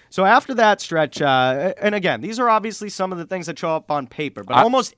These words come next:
Speaker 1: instantly, the Bruins became a more entertaining product. The defense became active on offense, and we were off to the races. You went seven and one in Cassidy's first eight games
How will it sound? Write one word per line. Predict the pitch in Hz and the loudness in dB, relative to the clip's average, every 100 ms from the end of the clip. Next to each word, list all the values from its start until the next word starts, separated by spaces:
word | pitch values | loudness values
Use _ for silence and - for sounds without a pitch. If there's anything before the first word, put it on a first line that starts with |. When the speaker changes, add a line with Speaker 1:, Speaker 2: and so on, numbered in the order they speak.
| - | -4
Speaker 1:
instantly, | 294 277 277 254 - 214 202 190 - - | -2 -2 -4 -6 -2 0 0 -6 -14 -10
the | |
Bruins | 175 226 196 | -4 -4 -4
became | 196 220 208 | -4 -2 -2
a | |
more | 196 214 233 | 2 2 4
entertaining | 226 208 220 202 | 2 2 0 -2
product. | 165 165 156 156 - - | 0 2 4 2 -4 -12
The | 170 | -6
defense | 175 - 233 240 | -4 2 2 0
became | 247 240 214 | -2 0 2
active | 202 202 196 | 2 0 2
on | 185 175 | 4 6
offense, | 175 170 170 165 - - - | 4 4 0 -4 -6 -16 -6
and | 175 180 180 | -2 -2 -6
we | 208 247 | -4 -2
were | 262 262 | 4 4
off | 254 | 4
to | 269 | 0
the | 262 | -2
races. | 285 - 131 | -2 -2 -8
You | 156 | -4
went | 233 220 | -2 -2
seven | - 262 254 | -2 -2 -2
and | 254 | -4
one | 247 247 | -2 -2
in | 185 | -2
Cassidy's | 143 190 196 190 160 | 0 0 0 -6 -8
first | - 226 247 | -2 0 0
eight | - 220 - | 0 -2 0
games | 208 175 151 | 0 0 -4